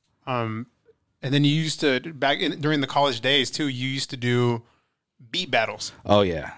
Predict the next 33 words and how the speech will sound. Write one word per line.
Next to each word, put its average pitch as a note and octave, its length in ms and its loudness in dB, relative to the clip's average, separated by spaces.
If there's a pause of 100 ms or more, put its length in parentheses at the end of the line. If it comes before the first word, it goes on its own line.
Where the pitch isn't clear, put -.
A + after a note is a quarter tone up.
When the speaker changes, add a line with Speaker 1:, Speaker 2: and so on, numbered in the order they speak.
(160)
Speaker 1:
So - 140 2
Speaker 2:
Yeah. G3+ 60 8
Speaker 1:
explain C4 320 2
those, F3+ 200 2
because D#3+ 320 2 (360)
when G#3+ 160 2
I A#3 100 4
think G3 240 0
of, C#3+ 300 2
and, E3 160 0
and, D3 280 -2
and C3+ 200 -6 (560)
call D3+ 260 6
me D3 100 0
corny D3 380 6
or C#3+ 60 8
whatever, C#3 260 6
but B2 120 -6
when B2+ 120 4
I D3 100 4
think D#3 220 -2
of, C3 80 -2
like, A#2+ 140 2
a A#2 60 0
beat C3+ 260 -4
battle, C#3+ 240 4
I B2 40 4
think C3+ 180 0
of, B2+ 60 0
like, A#2 120 -2
Stomp C3 240 0
the A#2 60 -6
Yard. A2+ 340 4